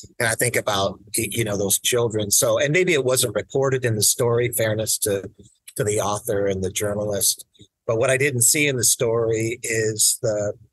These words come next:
you know, the fire setters class that the, the children are gonna be exposed to, the, the education,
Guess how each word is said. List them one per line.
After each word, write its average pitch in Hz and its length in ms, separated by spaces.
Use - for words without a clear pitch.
you 117 100
know, 101 340
the 113 60
fire 135 420
setters 117 460
class 110 640
that 107 220
the, 98 240
the 101 80
children 127 420
are 110 60
gonna 107 200
be 104 220
exposed 101 800
to, 98 440
the, 110 480
the 110 200
education, 113 1160